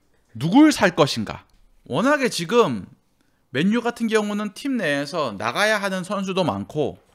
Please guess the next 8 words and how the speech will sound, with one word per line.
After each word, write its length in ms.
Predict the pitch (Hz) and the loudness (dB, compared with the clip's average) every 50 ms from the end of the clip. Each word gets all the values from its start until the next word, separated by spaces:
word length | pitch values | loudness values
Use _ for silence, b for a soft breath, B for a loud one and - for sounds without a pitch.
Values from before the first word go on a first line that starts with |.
| _ _ _ _ _ _ _ | _ _ _ _ _ _ _
나갈 360 | - 110 127 131 185 190 147 | -4 -2 0 2 2 2 2
예정도 340 | 117 110 135 147 151 151 151 | 2 0 0 -2 -2 -2 -2
있고 380 | 110 87 - - - 90 87 98 104 - - | -2 -4 -6 -10 -12 -12 -12 -12 -16 -18 -10
자유계약으로 760 | - 110 117 120 110 - 101 92 90 80 85 90 110 147 - _ _ _ _ _ _ _ _ _ _ _ _ _ _ - | -4 0 0 0 0 -2 -4 -6 -6 -8 -10 -14 -14 -16 -18 _ _ _ _ _ _ _ _ _ _ _ _ _ _ -4
팔 240 | - - 294 302 285 | 2 4 4 4 4
선수도 400 | - 302 285 269 240 247 226 196 | 4 4 4 4 2 0 -2 -2
너무나 340 | 151 120 127 160 196 220 202 | 0 0 2 2 4 4 4
많고 400 | 143 107 92 92 - - 95 | 4 2 -2 -4 -10 -14 -18